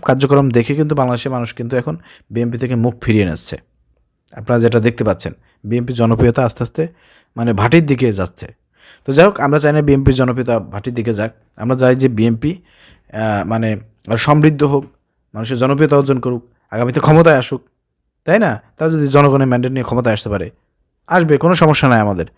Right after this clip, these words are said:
কিন্তু এই যে আওয়ামী লীগকে প্রশ্রয় দেয়া, আওয়ামী লীগের বিচার না চাওয়া, তারপর চুপ্পু, রাষ্ট্রপতি চুপ্পুকে অপসারণ না করা, সংবিধান পরিবর্তন না করা, এরপরে আপনার যে আপনার সেনাবাহিনী প্রধান যে আছে তাকে অপসারণ না করা,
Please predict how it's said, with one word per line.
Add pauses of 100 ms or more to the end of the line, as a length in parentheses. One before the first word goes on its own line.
(220)
কিন্তু (460)
এই
যে
আওয়ামী
লীগকে
প্রশ্রয়
দেয়া, (420)
আওয়ামী
লীগের
বিচার
না
চাওয়া, (880)
তারপর
চুপ্পু,
রাষ্ট্রপতি
চুপ্পুকে (320)
অপসারণ
না
করা,
সংবিধান
পরিবর্তন
না
করা, (400)
এরপরে
আপনার (200)
যে
আপনার
সেনাবাহিনী
প্রধান
যে
আছে
তাকে
অপসারণ
না
করা,